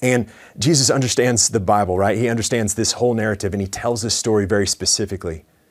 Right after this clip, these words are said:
Because as they would have understood it, and as they would have heard this story, it becomes clear that the problem is that the older brother is supposed to go look for the younger brother. The older brother,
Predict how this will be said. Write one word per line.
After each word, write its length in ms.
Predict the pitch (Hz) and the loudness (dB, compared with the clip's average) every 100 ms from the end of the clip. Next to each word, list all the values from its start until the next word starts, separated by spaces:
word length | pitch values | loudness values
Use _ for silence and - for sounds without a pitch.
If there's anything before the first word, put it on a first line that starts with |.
| _ _ _ _ _ _ _ _ _ | _ _ _ _ _ _ _ _ _
Because 280 | 117 147 123 | -2 0 2
as 100 | 110 | 2
they 100 | 135 | 4
would 120 | 147 | 4
have 80 | 117 | 2
understood 480 | 113 113 - 113 95 | 0 -2 -2 0 0
it, 180 | 92 - | -4 -8
and 100 | 113 | -4
as 80 | 110 | 0
they 140 | 123 | 2
would 100 | 156 | 4
have 220 | 135 - | 2 0
heard 160 | 147 151 | 0 0
this 140 | 120 | 2
story, 500 | - - 131 101 92 - - - - - | 0 2 2 2 0 -8 -20 -20 -12 -4
it 80 | |
becomes 320 | 107 127 127 - | 0 2 0 -2
clear 600 | - 156 156 98 85 - _ _ _ _ _ _ _ _ _ - | -2 2 4 4 0 -10 _ _ _ _ _ _ _ _ _ -4
that 120 | 101 | -2
the 60 | |
problem 600 | 117 - 131 120 87 78 - _ _ _ _ _ _ _ _ _ _ | -4 0 2 2 -2 -10 -16 _ _ _ _ _ _ _ _ _ _
is 140 | 98 | -6
that 100 | 104 | -4
the 100 | 101 | -2
older 240 | - 127 107 | -2 -2 -2
brother 520 | 90 101 82 76 - _ _ _ _ _ _ _ _ _ _ _ _ _ _ - | -2 -2 -2 -8 -12 _ _ _ _ _ _ _ _ _ _ _ _ _ _ -6
is 140 | 98 | -2
supposed 420 | 110 - 123 120 | -2 -2 -2 -2
to 60 | 104 | -4
go 180 | 95 90 | -2 -2
look 220 | 87 - | -4 -8
for 100 | 95 | -10
the 80 | 82 | -8
younger 300 | 85 80 76 | -8 -10 -12
brother. 360 | - - - _ _ _ _ _ _ _ _ _ _ - | -14 -18 -20 _ _ _ _ _ _ _ _ _ _ -4
The 100 | 117 | 2
older 200 | 131 165 | 4 4
brother, 560 | 120 123 143 110 90 | 4 4 4 4 -2